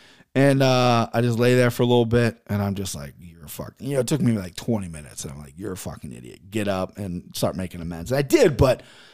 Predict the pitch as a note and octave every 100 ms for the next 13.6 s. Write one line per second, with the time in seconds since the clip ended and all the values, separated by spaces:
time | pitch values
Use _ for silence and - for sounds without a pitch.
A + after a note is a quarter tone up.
0 | _ _ _ _ C3 C#3 B3 A3+ E3+ G#3+
1 | G3+ D3 D#3+ F3 - _ C3+ A#2+ B2 A2
2 | A2 G#2+ D3+ C#3 - A2+ A2+ A2 A2 G#2
3 | - B2+ A#2+ A2+ F3 D#3 A2+ G#2+ - -
4 | C3+ C#3 E3+ - A2 F#2+ B3+ F4+ A#3 G#3
5 | G#3 C#4+ - A#3 - G#3 G3+ G3+ F#3 D#3
6 | G3+ G#3 G#3+ A3+ A3+ A3 F#3+ C3 - _
7 | _ _ _ _ _ _ _ _ _ _
8 | _ _ _ _ _ C3 _ _ _ _
9 | _ _ _ _ _ _ _ _ _ _
10 | _ _ _ _ _ _ _ _ _ _
11 | _ _ _ _ - - C#3 C#3 C3+ C#3
12 | - E3+ E3 F#3 G3 E3+ D#3 G3 G3 F3
13 | C#3+ A3 B3 F#3 C#3+